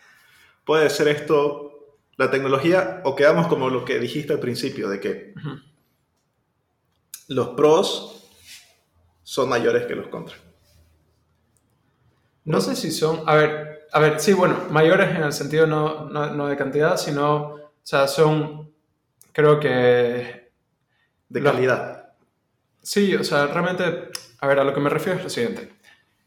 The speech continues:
Speaker 2: Creo que los beneficios que otorga la tecnología son, eh, mayores, son mejores que todas esas desventajas con las que puede, eh, venir, ¿no?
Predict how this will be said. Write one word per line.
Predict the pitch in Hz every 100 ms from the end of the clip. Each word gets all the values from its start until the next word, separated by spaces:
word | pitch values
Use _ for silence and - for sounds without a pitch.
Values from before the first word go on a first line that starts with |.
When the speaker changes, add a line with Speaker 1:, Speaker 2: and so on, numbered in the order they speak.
| _ _ _ _ _
Speaker 2:
Creo | 180 185
que | 190
los | 143
beneficios | 147 139 143 160 214 - - - _
que | 135
otorga | 143 143
la | 139
tecnología | 127 123 123 123 160 196 - - - _ -
son, | - 143 135 127 - - _ _ _ _ _ _
eh, | - 123 117
mayores, | 139 127 127 147 175 240 233
son | - 131
mejores | 127 123 151 160 - - - - _ _ _ _ _
que | - 127 123 120 120 120 - _ _ _ _ _ _ _
todas | 147 143 139
esas | 143 - 135 -
desventajas | 135 147 131 143 139 143
con | - 135
las | 120
que | -
puede, | - 131 127 123 117 - - _ _ _ _ -
eh, | 123 113 107 104 98 -
venir, | 117 123 135 113
¿no? | 117 147 -